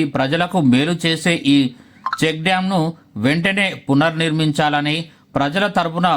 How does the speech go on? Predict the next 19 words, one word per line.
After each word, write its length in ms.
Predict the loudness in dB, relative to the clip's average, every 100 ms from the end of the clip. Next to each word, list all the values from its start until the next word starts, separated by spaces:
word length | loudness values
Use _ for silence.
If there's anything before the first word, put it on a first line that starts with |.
| 0
ప్రభుత్వం 420 | -2 -2 -2 -2 0
దృష్టికి 420 | 0 0 -2 -2 0 0
తీసుకువెళ్తున్నట్లు 920 | 0 0 0 0 -2 0 0 -2 -4
తెలిపారు. 440 | -4 0 0 0 -4 -10 -20 -20 -20 -20 -20 _ _ -20 _ _ _ _ _ _ _ -4
రైతుల 440 | -2 -2 0 0 0 0
ఆశలు, 380 | -2 0 0 0 -2 -6 _ -2
అవసరాలను 600 | -2 0 2 2 2 2 4
ముందుగానే 500 | 4 4 2 2 0 0
గుర్తించి 460 | 0 0 -2 0 -2 0 0
ఈ 40 | 2
ప్రాంతానికి 720 | 0 -2 -2 -2 -2 -2 -2 -2 -6 -16 -8 0
జీవనాడిగా 680 | 2 2 2 2 2 0 0 0
మారిన 280 | 0 0 0 0 -2
ఈ 20 | 0
చెక్ 220 | -2 0
డ్యాంను 300 | -2 0 0 0 2
ఆలస్యం 420 | 0 -2 -2 0 0
లేకుండా 420 | 0 0 0 2 0 -4 -18 _ -2
తిరిగి 240 | 0 2